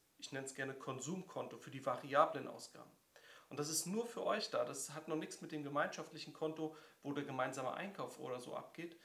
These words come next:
sondern das ist nur für euch. Wenn ihr mal vielleicht eurem Partner oder Partnerin ein Geschenk kaufen sollt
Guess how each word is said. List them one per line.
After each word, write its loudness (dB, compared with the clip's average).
sondern -4
das -4
ist 2
nur 0
für -4
euch. 2
Wenn -4
ihr -2
mal 0
vielleicht -6
eurem -8
Partner 6
oder -2
Partnerin -4
ein -10
Geschenk -2
kaufen 2
sollt 0